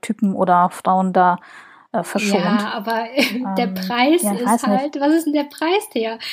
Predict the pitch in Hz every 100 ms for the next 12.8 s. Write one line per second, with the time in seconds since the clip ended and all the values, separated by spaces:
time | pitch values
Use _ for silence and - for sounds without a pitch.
0 | - - 302 285 320 - 349 349 320 302
1 | 302 359 359 403 330 320 269 285 370 277
2 | 277 - 330 285 370 294 285 - 320 440
3 | - 269 269 - - 254 339 - - _
4 | _ _ _ - - - - 302 285 311
5 | 339 294 294 311 311 302 302 311 302 254
6 | 214 302 226 202 - 214 214 220 196 214
7 | 233 - 247 233 240 240 247 247 - -
8 | - _ _ _ _ 277 240 - 247 254
9 | 254 233 247 240 - 254 - 254 240 233
10 | 220 220 269 247 240 - 214 208 202 190
11 | 339 214 - 214 190 226 220 214 - 175
12 | 185 - 185 190 190 - 202